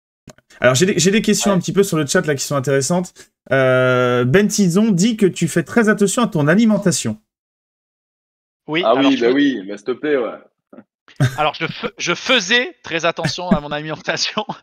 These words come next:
Speaker 3: <laughs> jusqu'à il y a quelques mois. Euh, là, j'ai un peu, j'ai un peu relâché, mais je suis reparti au combat parce que j'ai, j'ai envie de garder la ligne et d'être en forme. Donc, euh,
Speaker 1: Alors,
Speaker 3: oui,
Speaker 1: c'est
Speaker 3: oui,
Speaker 1: quoi ?
Speaker 3: je fais très
Speaker 1: Explique-nous.
Speaker 3: attention.
Speaker 1: Explique-nous un peu
Speaker 3: Bah,
Speaker 1: ce,
Speaker 3: c'est des
Speaker 1: ta, ta philosophie vi-, pi-, vis-à-vis de ça.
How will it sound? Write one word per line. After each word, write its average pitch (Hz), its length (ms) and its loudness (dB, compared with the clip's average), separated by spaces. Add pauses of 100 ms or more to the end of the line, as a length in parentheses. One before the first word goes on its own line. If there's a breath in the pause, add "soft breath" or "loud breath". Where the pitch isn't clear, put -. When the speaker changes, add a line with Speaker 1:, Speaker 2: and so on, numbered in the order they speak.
Speaker 3:
<laughs> - 260 -20
jusqu'à 156 360 -4
il 160 40 0
y 165 40 0
a 160 60 0
quelques 185 280 -4
mois. 170 420 0 (480)
Euh, 127 560 -8
là, 175 280 2
j'ai 139 160 -6
un 131 100 -4
peu, 170 340 -6
j'ai 147 120 -6
un 151 60 -4
peu 180 120 -8
relâché, 180 440 0
mais 185 120 -6
je - 80 -4
suis - 100 -6
reparti 143 420 -4
au 147 60 -8
combat 143 320 -4
parce 135 140 -12
que - 80 -14
j'ai, 123 160 -12 (160)
j'ai 127 120 -10
envie 127 160 -12
de 123 60 -18
garder 127 240 -6
la 123 120 -6
ligne 135 200 -12
et 127 80 -10
d'être 120 200 -10
en 120 60 -8
forme. 156 340 -2 (680 soft breath)
Donc, 117 420 -12
euh, 117 360 -8
Speaker 1:
Alors, 110 120 2
Speaker 3:
oui, 127 60 -2
Speaker 1:
c'est 165 80 6
Speaker 3:
oui, 180 80 2
Speaker 1:
quoi ? 151 100 4
Speaker 3:
je - 60 0
fais 127 80 -8
très - 140 0
Speaker 1:
Explique-nous. 156 340 2
Speaker 3:
attention. 113 220 -8 (100)
Speaker 1:
Explique-nous 160 480 0
un 139 80 2
peu 147 120 0
Speaker 3:
Bah, 175 80 4
Speaker 1:
ce, 127 260 2
Speaker 3:
c'est 160 120 -4
des 165 140 -4
Speaker 1:
ta, 175 180 2
ta 180 160 2
philosophie 196 540 4
vi-, 156 160 -2
pi-, 160 160 -6
vis-à-vis 151 420 0
de 131 60 -8
ça. 120 160 0